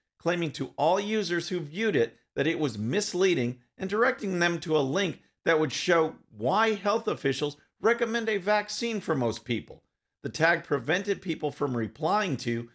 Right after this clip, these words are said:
sharing, or liking the post. Friends, there is so much information coming out now on what Twitter did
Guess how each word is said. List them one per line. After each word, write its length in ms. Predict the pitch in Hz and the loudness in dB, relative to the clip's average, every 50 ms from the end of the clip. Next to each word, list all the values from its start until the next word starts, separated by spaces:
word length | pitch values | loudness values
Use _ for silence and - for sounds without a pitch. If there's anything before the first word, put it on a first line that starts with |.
| _ _ _ | _ _ _
sharing, 640 | - - - - 196 214 214 175 147 123 123 120 - _ _ _ - | -8 -6 0 2 4 4 4 4 4 2 0 -4 -8 _ _ _ 2
or 140 | 147 147 | 2 4
liking 460 | 143 151 160 165 160 160 143 120 120 113 | 6 6 6 4 4 2 0 -2 0 -2
the 80 | 113 | -2
post. 560 | - - 143 131 101 87 - - - _ _ _ _ _ _ _ _ _ _ _ _ _ _ _ _ _ _ _ _ _ _ _ | 0 2 2 2 2 0 -4 -12 -20 _ _ _ _ _ _ _ _ _ _ _ _ _ _ _ _ _ _ _ _ _ _ _
Friends, 460 | 82 - 156 170 - 165 156 - - _ _ | -6 0 2 2 4 2 0 -4 -8 _ _
there 180 | - 208 226 220 | 2 4 4 4
is 100 | 185 - | 4 2
so 200 | - - 208 208 | 2 2 2 4
much 200 | 214 214 - - | 4 2 2 2
information 640 | 196 190 175 190 185 175 175 175 165 165 - 165 135 | 0 0 2 0 0 2 4 2 2 2 0 -2 -2
coming 300 | - 165 170 170 156 151 | 0 0 0 2 4 4
out 220 | 151 151 151 135 | 4 4 2 2
now 180 | 143 131 127 135 | 2 2 2 2
on 220 | 131 131 127 131 | 2 0 0 2
what 180 | 135 131 123 - | 0 0 -2 -4
Twitter 340 | - - - 202 220 233 226 | -8 0 2 4 4 4 2
did 360 | 170 160 170 160 143 127 | 4 4 4 4 4 2